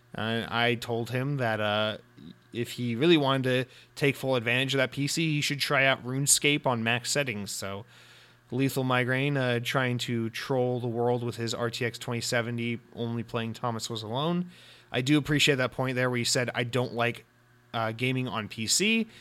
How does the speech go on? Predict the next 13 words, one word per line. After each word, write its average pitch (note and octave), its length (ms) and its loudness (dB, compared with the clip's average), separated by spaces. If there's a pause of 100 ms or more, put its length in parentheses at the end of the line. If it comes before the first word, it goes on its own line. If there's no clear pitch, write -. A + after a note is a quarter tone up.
(200)
because B2+ 200 0
that B2 140 0
means B2 240 0
you A2 100 -2
are A2 80 0
not A#2 240 2
a A2 60 0
P A#2+ 200 -6
C G#2+ 200 -4
nerd. D3 400 0
You B2 160 -2
are A2+ 160 2
indeed A#2+ 440 -2